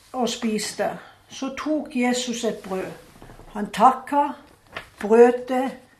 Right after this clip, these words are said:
ga disiplene og sa: «Ta imot og et. Dette er min, mitt legeme.» Og han tok et beger, takka, ga de og sa: «Drikk alle av det, for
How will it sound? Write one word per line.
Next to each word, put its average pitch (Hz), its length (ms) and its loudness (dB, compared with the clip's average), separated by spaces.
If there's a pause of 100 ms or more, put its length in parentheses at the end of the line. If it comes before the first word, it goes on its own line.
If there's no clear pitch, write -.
(380)
ga 226 260 4
disiplene 240 840 -2 (100)
og 208 160 -4
sa: 202 380 -2 (420)
«Ta 247 240 2
imot 277 340 0
og 240 220 -2
et. - 460 -2 (560)
Dette 247 400 -4
er 226 260 -4
min, 233 500 0 (300)
mitt 233 400 -2
legeme.» 214 640 -4 (1120)
Og 190 100 -10
han 202 180 -6
tok 269 280 -6
et 277 240 -4
beger, 247 600 2 (540)
takka, 233 680 -2
ga 226 320 2
de 220 160 -2
og 214 60 -4
sa: 226 260 -4 (720)
«Drikk 277 480 -8
alle 226 320 0
av 180 60 -4
det, 185 260 -6 (460)
for 196 140 -12